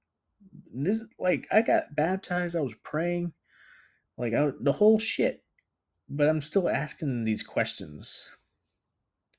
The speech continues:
And there's a part of me that was, like, destined to just not believe in God at some point. Um, but, but,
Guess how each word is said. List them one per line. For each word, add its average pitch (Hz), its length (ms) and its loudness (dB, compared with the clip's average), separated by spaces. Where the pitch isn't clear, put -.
And 85 560 -6
there's 117 200 0
a 98 60 -2
part - 320 0
of 135 60 0
me 101 120 0
that 92 280 -2
was, 90 140 -10
like, 90 260 -6
destined 80 680 -8
to 82 420 -10
just - 400 -12
not 85 360 -8
believe 87 340 -8
in 87 60 -10
God 87 460 -6
at - 80 -8
some 85 220 -8
point. 87 300 -10
Um, 82 540 -6
but, 101 320 6
but, - 180 8